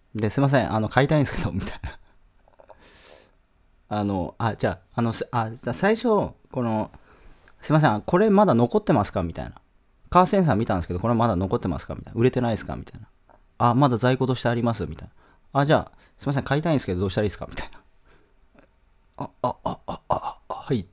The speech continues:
みたいな。「え、もう買われるんですか？」みたいな。<laughs> もう営業マンに営業させないみたいな。<laughs> で、面白かったのが、「あの、すいません、一応、あの、こう、ホイール四本ガリ傷あるんですけど、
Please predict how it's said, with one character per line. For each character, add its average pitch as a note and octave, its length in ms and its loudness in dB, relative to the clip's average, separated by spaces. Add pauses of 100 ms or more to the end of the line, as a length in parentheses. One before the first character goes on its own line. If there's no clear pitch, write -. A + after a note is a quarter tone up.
(120)
み - 60 -20
た - 60 -20
い - 20 -20 (1500)
な。 D3+ 200 -2
「え、 - 40 0
も F#3 280 4
う G3 40 4
買 E3+ 200 4
わ F3+ 120 8
れ F#3 80 4
る F3+ 100 6
ん F3 40 6
で G2+ 80 4
す - 80 -10
か？」 - 160 -8
み - 60 -4
た - 80 -6
い - 40 -8 (100)
な。 - 240 -16 (1080)
<laughs> F3+ 80 0
も F3 80 4
う - 40 -4 (280)
営 B3+ 260 10
業 C#4 260 6
マ E3+ 200 8
ン C#3 100 8
に B2+ 100 6
営 E3+ 300 8
業 G3 220 8
さ C#3 140 -4
せ D#3+ 120 0
な D#3 120 4
い C3+ 60 2
み G2+ 100 -2
た - 160 -8
い - 40 -10 (180)
な。 - 120 -14 (560)
<laughs> - 560 -16
で、 G2 260 -2 (800)
面 C3+ 140 0
白 C#3 120 0
か G2 60 -2
っ - 40 -8
た C2+ 100 -10
の - 100 -14
が、 E2+ 200 -8 (680)
「あ B2+ 60 2
の、 A2+ 200 2
す - 200 -4
い - 20 4
ま D#3 80 4
せ D#3 100 4
ん、 - 80 -2
一 - 360 0
応、 G3+ 200 6
あ B2+ 60 4
の、 A#2+ 240 0 (200)
こ C3+ 100 0
う、 - 20 4
ホ D#3+ 260 4
イ A3 40 4
ー G#3 40 0
ル G3+ 100 4
四 G#3+ 240 4
本 A2 220 2
ガ F#2+ 140 2
リ C#3+ 100 2
傷 D3 280 0
あ A2 100 4
る G#2 120 0
ん F#2 100 0
で - 20 -4
す - 120 -12
け G2 80 -2
ど、 F2 260 -6